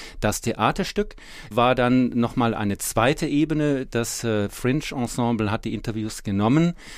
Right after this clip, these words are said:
verschriftlicht und hat Teile davon einfach verwoben und auf die Bühne gestellt. War auch ein tolles Erlebnis.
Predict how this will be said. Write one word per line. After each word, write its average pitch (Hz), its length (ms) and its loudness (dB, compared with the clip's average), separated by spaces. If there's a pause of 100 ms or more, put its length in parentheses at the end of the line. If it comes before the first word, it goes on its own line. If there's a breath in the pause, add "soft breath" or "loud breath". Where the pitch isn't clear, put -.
verschriftlicht - 840 2
und 120 140 0
hat - 120 -2
Teile 120 300 2
davon 120 260 0
einfach 113 460 0
verwoben 123 720 4
und 123 140 2
auf 120 180 -2
die - 100 -2
Bühne 98 320 0
gestellt. 92 440 -4
War 98 140 -2
auch 113 120 -2
ein 120 80 0
tolles 110 300 -2
Erlebnis. - 500 -8